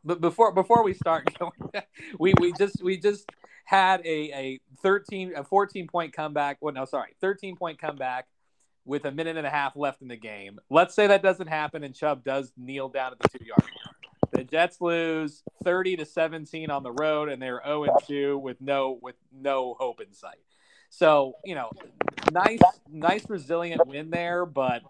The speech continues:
let, let's, let's not get too crazy here. You know, I, I heard some people calling into radio shows today saying,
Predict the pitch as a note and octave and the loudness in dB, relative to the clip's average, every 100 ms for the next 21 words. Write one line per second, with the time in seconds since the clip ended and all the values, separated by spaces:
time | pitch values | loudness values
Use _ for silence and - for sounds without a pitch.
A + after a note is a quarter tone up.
0 | D3 D#3+ D#3 F#3 F#3 - - G3+ - F#3 | -8 -6 0 0 0 -2 0 0 2 0
1 | D#3+ - C#3 - D3 - C3 B2+ G#2+ G#2 | 0 -2 -8 -8 -8 -6 -8 -8 -12 -16
2 | G#2 G2 A2 A#2 C3+ - C#3+ D#3 D3 D3 | -14 -12 -4 0 0 0 0 -2 -2 -6
3 | B2+ C#3 C3 - C#3 C3 B2 A2+ A#2+ B2 | -8 -8 -8 -2 -2 -2 -10 -14 -14 -14
4 | A#2 A2+ B2 A2+ - A#2 A#2 A#2 A#2 A#2+ | -14 -12 -10 -10 -8 -4 -4 -2 -2 -2